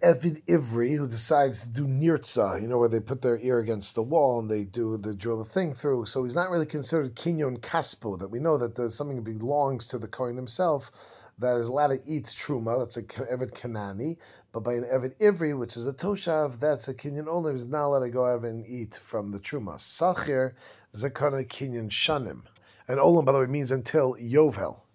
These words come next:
but, uh, uh, until the fiftieth year, but that's the lashon of the pasuk. Then we have Sachir is a Kinyan Shanim.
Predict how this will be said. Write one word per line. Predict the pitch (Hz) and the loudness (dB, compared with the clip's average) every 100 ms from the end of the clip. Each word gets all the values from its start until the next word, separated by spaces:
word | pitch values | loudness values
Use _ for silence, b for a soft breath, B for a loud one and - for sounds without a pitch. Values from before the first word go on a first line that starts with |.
| - | -4
but, | 110 107 | -4 0
uh, | 113 101 101 95 - b b b - | 0 2 0 -2 -6 b b b -8
uh, | 104 | -2
until | 113 - 123 | -2 -2 -4
the | 107 | -4
fiftieth | 113 - 104 | -6 -6 -6
year, | 143 110 | 0 -2
but | 87 98 | -2 -6
that's | 101 | -4
the | 107 | -4
lashon | 101 101 - | -2 -2 -2
of | 104 | -4
the | 95 | -8
pasuk. | 90 123 - 80 - B B B | -4 -2 -2 -4 -14 B B B
Then | 120 | -4
we | 135 | -2
have | 127 | -2
Sachir | 110 147 147 - 139 123 | 0 2 4 4 2 0
is | - 131 117 113 | 0 0 0 -4
a | 123 123 135 135 | 0 2 0 -4
Kinyan | - 131 110 | -6 -6 -6
Shanim. | 98 180 185 117 | -2 0 0 -2